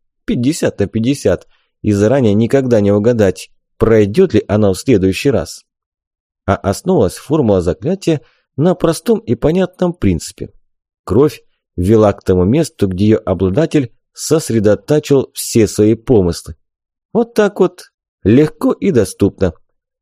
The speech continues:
Конечно, на дальнее расстояние такой поисковик настроить невозможно, но тут, в пределах дома, вполне реально. Я исходил лишь из одной мысли. Вольфганг Берг –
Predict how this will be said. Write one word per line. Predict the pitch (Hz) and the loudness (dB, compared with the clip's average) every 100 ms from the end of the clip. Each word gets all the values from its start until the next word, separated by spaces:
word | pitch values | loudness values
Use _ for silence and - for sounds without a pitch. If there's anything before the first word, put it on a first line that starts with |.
| _ _ | _ _
Конечно, | - 113 113 - 107 | -2 2 2 0 0
на | 107 | 2
дальнее | 101 113 110 104 | 2 2 4 2
расстояние | 98 - 110 104 | 0 0 0 0
такой | 107 - 104 | 0 0 0
поисковик | - 107 - 107 113 110 | 2 0 0 2 2 0
настроить | 107 104 - 113 101 - | -2 -2 0 0 0 0
невозможно, | 104 107 131 185 143 98 87 _ _ _ _ | 0 0 0 -2 0 -2 -4 _ _ _ _
но | 98 113 151 | -2 0 0
тут, | - 226 196 | -2 -4 -6
в | - | -8
пределах | - 113 113 143 139 | -2 0 2 0 0
дома, | 170 247 226 202 175 _ _ | -2 0 0 -2 -4 _ _
вполне | - - - 247 226 180 | -20 -4 0 2 4 4
реально. | 196 180 127 127 127 - _ _ _ _ _ _ _ _ _ _ _ _ _ _ _ _ _ _ _ _ _ | 4 2 2 -2 -6 -12 _ _ _ _ _ _ _ _ _ _ _ _ _ _ _ _ _ _ _ _ _
Я | 95 110 208 - | -2 0 0 -2
исходил | 113 - 107 170 | -4 -2 0 2
лишь | 120 262 - | 2 0 -2
из | 107 101 | -4 -2
одной | 104 - 123 | -2 -2 0
мысли. | 117 90 - - 82 _ _ _ _ | 0 -2 -6 -16 -20 _ _ _ _
Вольфганг | - 92 117 101 92 95 90 87 | -4 2 4 4 2 0 -2 -2
Берг – | 80 147 - - | 0 0 -2 -8